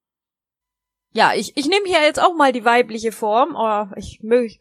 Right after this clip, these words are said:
hoffe, Michael möge mir das verzeihen. <laughs> Als erstes möchte ich eine Bürgermeisterin sein, die Entscheidungsprozesse transparent gestaltet und die Ent-, Bürgerinnen am Entscheidungsprozess beteiligt. Regina Neuke hat diesen Weg begonnen.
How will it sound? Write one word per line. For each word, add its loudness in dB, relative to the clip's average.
hoffe, -4
Michael -2
möge -2
mir -4
das -4
verzeihen. -2
<laughs> -18
Als -2
erstes 0
möchte 0
ich -4
eine -2
Bürgermeisterin 0
sein, 2
die -4
Entscheidungsprozesse -4
transparent -2
gestaltet -2
und -6
die 2
Ent-, -2
Bürgerinnen 0
am -4
Entscheidungsprozess -4
beteiligt. -2
Regina 2
Neuke 2
hat 2
diesen -6
Weg -4
begonnen. 2